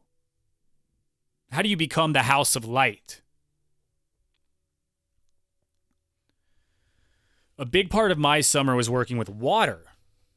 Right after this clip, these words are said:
which is to the direction west. In my Mayan astrology, I'm actually a water sign, Akibal, five, born into the fifth dimension. And it's a house of the night. It's where we play in the shadow.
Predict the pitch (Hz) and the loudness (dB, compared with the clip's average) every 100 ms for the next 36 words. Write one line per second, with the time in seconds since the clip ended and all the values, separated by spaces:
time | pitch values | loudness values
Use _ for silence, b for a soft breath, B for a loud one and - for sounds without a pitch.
0 | _ _ _ _ - 107 - 101 - 107 | _ _ _ _ -20 -14 -12 -10 -10 -10
1 | 107 110 110 - 104 120 123 - 120 123 | -6 -6 -6 -8 -6 -2 -2 -4 -4 -2
2 | 139 135 127 127 117 - - 127 123 117 | 0 0 0 0 -4 -8 -4 -2 -2 -4
3 | 120 117 117 - 117 104 110 110 101 - | -8 -6 -6 -6 -10 -8 -6 -6 -6 -6
4 | 117 107 101 113 120 _ _ _ _ _ | -6 -8 -8 -10 -12 _ _ _ _ _
5 | _ _ 110 - 110 107 110 127 - - | _ _ -14 -14 -8 -4 -2 -4 -8 -10
6 | - 117 113 120 - _ - 117 117 117 | -2 0 0 -2 -6 _ -8 -6 -6 -6
7 | 107 - 113 - 107 107 - 104 101 - | -8 -10 -12 -12 -14 -12 -12 -14 -16 -20
8 | _ _ _ _ _ _ _ _ 147 151 | _ _ _ _ _ _ _ _ -2 2
9 | 156 156 147 139 127 - - _ _ _ | 2 2 0 -2 -2 -4 -6 _ _ _
10 | - 151 156 175 - 127 120 127 151 117 | -4 0 2 2 0 -2 -4 -2 0 -2
11 | 101 - 131 120 - 147 139 113 98 - | -4 -6 -6 -6 -4 -2 -2 -4 -4 -2
12 | 170 165 139 98 85 | 0 0 0 -4 -12